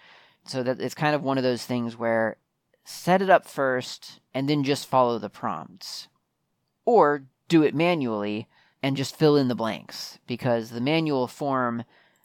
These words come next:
uh, there in Lutris, you, you just, all you do is you click a little plus symbol at the top of the thing, and you, you enter the game info, so the name of the game,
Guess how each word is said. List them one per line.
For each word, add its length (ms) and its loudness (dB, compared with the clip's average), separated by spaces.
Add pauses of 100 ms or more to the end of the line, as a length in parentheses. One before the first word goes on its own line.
(220)
uh, 280 -2
there 320 0
in 280 0
Lutris, 560 -6
you, 220 -10
you 100 -16
just, 280 -14
all 120 -6
you 100 -10
do 160 -6
is 160 -8
you 120 -16
click 260 -12
a 40 -6
little 200 -4
plus 420 -4
symbol 400 -4
at 80 -12
the 80 -12
top 260 0
of 100 -8
the 140 -8
thing, 380 -6
and 180 -6
you, 300 -12 (320)
you 140 -6
enter 240 -6
the 120 -4
game 320 -2
info, 380 -6
so 160 -10
the 100 -10
name 300 0
of 160 -2
the 80 -2
game, 440 -6